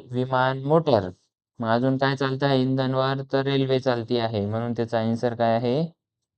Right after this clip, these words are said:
तर रेल्वे आहे, म्हणजे पाय तर नाही, चाक तर नाही, ड्रायव्हर तर नाही, बरोबर आहे ना? ड्रायव्हरला तुम्हाला माहिती काय लागतं तर, ओके. म्हणून त्याचा आन्सर काय असणार आहे? तर रेल्वे आहे त्याचा आन्सर. हं, चला पुढे लगेच.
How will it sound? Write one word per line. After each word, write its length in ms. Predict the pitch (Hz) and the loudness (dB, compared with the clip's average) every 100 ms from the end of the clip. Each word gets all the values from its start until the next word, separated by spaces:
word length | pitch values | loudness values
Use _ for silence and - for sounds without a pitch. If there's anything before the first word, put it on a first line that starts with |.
| 135 | 0
तर 80 | 127 | 4
रेल्वे 380 | 127 131 135 135 | 2 2 0 0
आहे, 220 | 120 104 85 | 0 -4 -4
म्हणजे 260 | 110 117 127 123 | -4 -2 -2 2
पाय 260 | 127 120 127 131 | 6 6 6 2
तर 60 | |
नाही, 320 | 135 135 135 139 | 0 0 -2 -2
चाक 260 | 135 120 117 | -2 -4 -4
तर 60 | 135 | -6
नाही, 220 | 131 131 | -4 -4
ड्रायव्हर 400 | 131 120 120 127 131 | -2 0 2 0 0
तर 60 | 151 | -2
नाही, 240 | 151 113 - - | 0 -4 -6 -6
बरोबर 200 | 123 139 | -4 0
आहे 100 | 151 | 0
ना? 100 | 185 147 _ _ _ _ _ _ _ | 0 -4 _ _ _ _ _ _ _
ड्रायव्हरला 640 | 120 117 123 131 139 135 147 165 165 _ _ _ _ _ _ _ _ _ _ | -2 0 2 2 2 2 0 -4 -16 _ _ _ _ _ _ _ _ _ _
तुम्हाला 200 | 131 127 | -2 0
माहिती 240 | 131 131 131 | 0 -2 -2
काय 160 | 123 | 0
लागतं 300 | 113 113 113 113 | 0 -2 -6 -8
तर, 120 | 113 | -6
ओके. 320 | 120 117 131 135 135 _ _ _ - | -6 -4 -4 -4 -10 _ _ _ -6
म्हणून 160 | 123 | -4
त्याचा 200 | 131 127 | -4 -2
आन्सर 260 | 127 127 135 | -2 0 -2
काय 200 | 131 127 | 0 -2
असणार 300 | 131 135 127 | -4 -6 -4
आहे? 280 | 123 135 160 175 _ _ _ - | -2 -2 -2 -6 _ _ _ -6
तर 120 | 131 | -2
रेल्वे 340 | 127 127 131 139 | 0 0 0 0
आहे 220 | 131 135 | -2 -4
त्याचा 260 | 135 127 123 | -2 0 0
आन्सर. 360 | 120 123 139 147 165 _ _ _ _ _ - | -2 -2 -2 -2 -6 _ _ _ _ _ -2
हं, 280 | 143 117 98 - _ - | 0 0 -2 -8 _ 0
चला 240 | 131 135 | 2 2
पुढे 280 | 131 135 131 | 0 -2 -2
लगेच. 360 | 127 131 147 | -2 0 -2